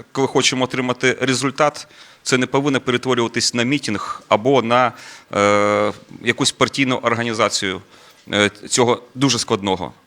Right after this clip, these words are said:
але ж важливого процесу. Тому, е, я вважаю, що достатньо репрезентована переговорна група. І інше питання, що результати переговорів, на жаль,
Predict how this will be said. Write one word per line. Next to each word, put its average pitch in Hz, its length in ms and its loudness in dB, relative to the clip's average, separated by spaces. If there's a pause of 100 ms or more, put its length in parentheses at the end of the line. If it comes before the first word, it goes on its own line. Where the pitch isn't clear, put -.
(580)
але 117 160 6
ж - 100 0
важливого 110 320 2
процесу. - 460 -4 (920)
Тому, 175 420 4 (160)
е, 127 220 8 (140)
я 135 160 4
вважаю, 143 320 4
що 123 400 2
достатньо 104 600 2 (800)
репрезентована 117 840 2 (360)
переговорна 113 520 4
група. 113 420 0 (1300)
І 117 300 6 (500)
інше 160 260 2
питання, 98 520 -4 (300)
що 123 440 4 (800)
результати 143 520 2
переговорів, 117 600 0 (380)
на 131 140 2
жаль, 98 280 2